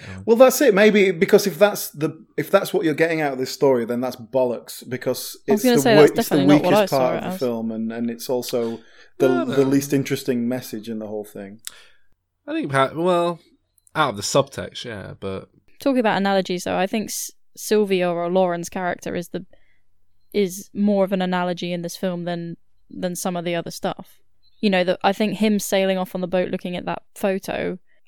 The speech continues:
Speaker 3: I see that a lot more metaphorically than, than it could be depicted literally.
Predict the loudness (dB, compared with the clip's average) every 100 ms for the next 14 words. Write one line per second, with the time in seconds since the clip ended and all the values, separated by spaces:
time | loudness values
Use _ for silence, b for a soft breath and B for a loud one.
0 | _ -2 0 0 0 0 -2 0 2 2
1 | 0 -4 -2 -4 -6 -6 -4 -4 -4 -4
2 | -4 -4 -4 -6 -10 -14 _ -20 -20 _
3 | _ -16 -10 -8 -8 -8 -14 -16 -20 -20
4 | -16 -10 -8 -6 -6 -4 -6 -6 -6 -8
5 | -6 -6 -6